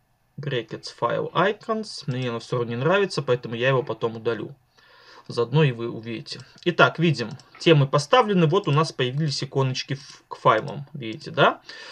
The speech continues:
Э, давайте я сейчас назад зайду в менеджер расширений. Зайду в установленные. И здесь, смотрите, вот наши темы все установлены. Вот расширение. Давайте я его удалю.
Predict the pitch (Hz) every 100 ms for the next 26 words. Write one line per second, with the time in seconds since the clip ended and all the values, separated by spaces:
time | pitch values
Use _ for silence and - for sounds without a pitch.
0 | - - 127 123 127 127 123 127 143 135
1 | - 131 117 127 113 113 - _ _ _
2 | _ _ _ - 143 143 139 123 131 123
3 | 113 117 120 120 123 110 - 120 131 127
4 | 117 127 135 127 - 147 196 233 233 233
5 | - - - 123 143 139 135 117 139 131
6 | 135 - 135 113 113 101 117 127 156 202
7 | 254 _ - - - 208 165 147 202 262
8 | - - 160 147 147 127 - 113 - -
9 | 123 - 117 - 127 214 240 226 - 220
10 | 202 - 180 185 180 170 165 151 147 -
11 | - - - 127 - 135 120 110 95 117
12 | 120 117 120 - 110 107 - 143 131 113
13 | 160